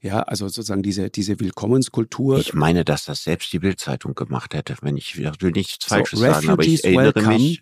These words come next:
Speaker 2: ja.
Speaker 1: Ich muss, muss mal dran erinnern, es war Sigmar Gabriel, der mit einem, äh, Bild-Button „Refugees welcome“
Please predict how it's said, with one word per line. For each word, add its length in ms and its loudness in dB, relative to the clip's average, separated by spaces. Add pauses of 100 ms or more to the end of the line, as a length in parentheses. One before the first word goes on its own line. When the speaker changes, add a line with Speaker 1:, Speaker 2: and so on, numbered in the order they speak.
(140)
Speaker 2:
ja. 300 0
Speaker 1:
Ich 100 0
muss, 180 4
muss 220 2
mal 100 4
dran 200 2
erinnern, 500 4 (320)
es 160 -8
war 140 0
Sigmar 420 2
Gabriel, 720 0 (340)
der 260 2
mit 220 2
einem, 500 4
äh, 220 -2 (100)
Bild-Button 1120 2
„Refugees 720 -2
welcome“ 560 0